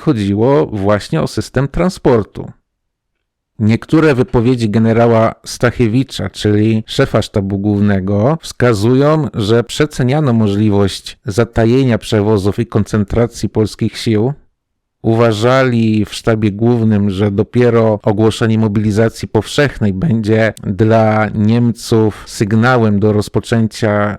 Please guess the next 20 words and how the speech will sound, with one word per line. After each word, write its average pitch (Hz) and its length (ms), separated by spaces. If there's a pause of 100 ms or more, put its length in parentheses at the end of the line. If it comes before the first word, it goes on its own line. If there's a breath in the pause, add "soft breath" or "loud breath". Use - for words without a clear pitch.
(120)
działań 113 400
wojennych 101 420
przeciwko - 440
Polsce. 107 640 (400)
Dlatego 107 440
tak 104 220
bardzo 117 880
nalegano, 113 920 (100)
żeby 110 600
ta 110 140
mobilizacja 104 680
była 107 400
niejawna, 107 760 (100)
ale 117 480
tak 107 140
jak 107 160
wcześniej 113 500
wspomnieliśmy 107 800
o 104 80
tym, 131 300